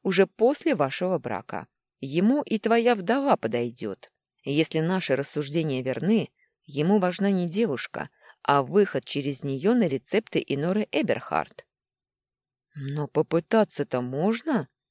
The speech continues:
спросил Рудольф, не обративший никакого внимания на выражение "твоя вдова",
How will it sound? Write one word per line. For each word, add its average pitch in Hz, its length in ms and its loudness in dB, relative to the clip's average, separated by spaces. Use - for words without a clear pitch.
спросил - 560 -4
Рудольф, 135 440 -2
не 185 160 2
обративший 165 640 -4
никакого 131 540 -6
внимания 135 600 -2
на 160 140 -2
выражение 160 720 0
"твоя 196 440 -4
вдова", 170 580 -4